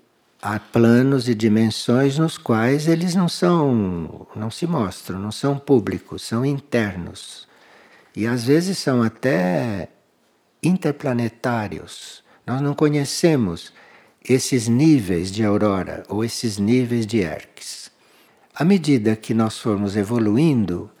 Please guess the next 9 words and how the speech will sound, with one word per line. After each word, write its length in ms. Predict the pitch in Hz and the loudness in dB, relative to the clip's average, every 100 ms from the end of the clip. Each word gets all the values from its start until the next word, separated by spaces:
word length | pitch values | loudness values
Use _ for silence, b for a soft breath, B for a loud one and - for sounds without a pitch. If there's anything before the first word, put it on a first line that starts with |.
| b b b | b b b
à 80 | 101 | -4
medida 380 | 117 135 143 | 0 2 0
que 160 | 135 143 | 0 0
nós 300 | 123 117 - | 0 -2 -4
formos 560 | - 120 113 107 98 107 | 0 2 2 0 -2 -4
ampliando 720 | 104 - 104 101 127 123 107 | -4 -2 0 2 2 2 0
a 40 | |
nossa 320 | 101 95 - | -2 -4 -8
consciência 880 | - 98 - - 139 101 - - - | -10 -10 -4 0 0 0 -4 -10 -14